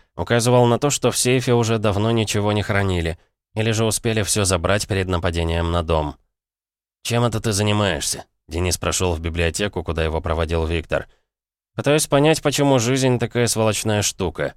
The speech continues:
Я захлопнул сейф и упал на стоящий рядом диван.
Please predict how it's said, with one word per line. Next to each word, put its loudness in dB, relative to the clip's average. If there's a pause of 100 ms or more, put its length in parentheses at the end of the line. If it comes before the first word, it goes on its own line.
(420)
Я -2
захлопнул -2
сейф -2
и -4
упал 0
на -2
стоящий -4
рядом -2
диван. -4